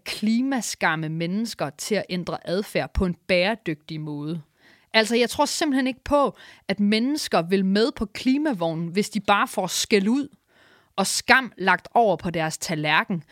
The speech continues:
i stedet for deres oksekød. Jeg tror på, at mennesker vil fællesskaber, og jeg tror på, at det, vi lærer om at leve sammen som et delende og kærligt fællesskab, er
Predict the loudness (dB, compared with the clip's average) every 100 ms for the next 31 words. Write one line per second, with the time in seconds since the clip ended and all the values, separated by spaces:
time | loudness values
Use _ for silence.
0 | -20 _ 0 0 0 -2 -4 -4 -6 -6
1 | -6 -8 -10 -10 -12 -14 _ _ _ _
2 | _ _ -20 -20 -18 0 0 2 2 2
3 | 2 0 0 -2 0 0 -2 -2 0 0
4 | 0 0 0 0 -2 -4 -4 -4 -8 -14
5 | _ -6 -4 -4 -4 0 0 2 0 0
6 | -6 -20 -10 -8 -2 0 2 2 2 2
7 | 2 2 0 -2 -2 0 0 0 0 2
8 | 2 2 -6 -10 -10 -2 0 0 -4 _
9 | 0 2 2 2 0 0 -2 -4 -10 -14
10 | -8 0 2 2 -2 0 0 0 -4 -4
11 | -6 -10 -20 -20 _ _ _ _ _ _
12 | _ -4